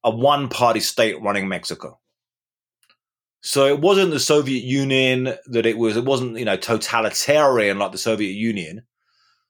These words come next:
but it was one, one party and a power structure running things.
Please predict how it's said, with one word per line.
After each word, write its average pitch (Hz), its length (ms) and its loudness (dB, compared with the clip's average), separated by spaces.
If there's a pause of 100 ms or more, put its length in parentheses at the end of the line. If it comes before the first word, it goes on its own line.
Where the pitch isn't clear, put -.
(280)
but 135 120 4
it 143 60 4
was 135 180 0
one, 120 720 0
one 127 320 2
party 120 360 2 (920)
and 131 140 0
a 127 60 -4
power 151 340 2
structure 107 680 0
running 113 360 0
things. 78 420 -16